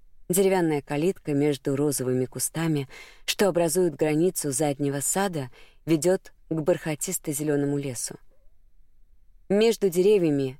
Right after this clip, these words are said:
виднеются лужайки, на которые полуденное солнце проливает сквозь кроны лужицы золотого света.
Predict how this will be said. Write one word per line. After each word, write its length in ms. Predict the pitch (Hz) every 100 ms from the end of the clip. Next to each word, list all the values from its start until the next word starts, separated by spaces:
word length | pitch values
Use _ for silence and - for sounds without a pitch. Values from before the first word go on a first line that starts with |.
| -
виднеются 600 | 151 156 170 160 - 139
лужайки, 560 | 131 123 165 180 - 139
на 100 | 139
которые 460 | 139 170 165 151
полуденное 580 | - 143 147 135 131 127
солнце 540 | - 175 180 175 -
проливает 580 | - 143 143 147 156 143
сквозь 380 | - 151 147 -
кроны 440 | 139 147 139 123 - - -
лужицы 480 | 170 180 165 151 -
золотого 520 | 127 139 135 143 131
света. 440 | 131 - 135 120